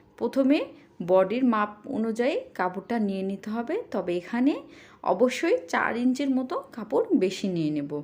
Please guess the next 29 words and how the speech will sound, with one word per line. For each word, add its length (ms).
কারণ 260
যেহেতু 380
দুপাশেই 560
দুইটা 240
জিপার 340
লাগানো 340
থাকবে, 260
প্লাস 260
সাইডের 500
দিকে 240
যে 160
আপনার 280
সেলাইয়ের 380
জন্য 140
কাপড় 380
থাকবে, 220
সেই 240
জন্য 200
একটু 240
দেড় 260
ইঞ্চির 280
মতো 180
বা 80
এক 120
ইঞ্চির 260
মতো 120
রেখে 260
দিতে 200
হবে। 180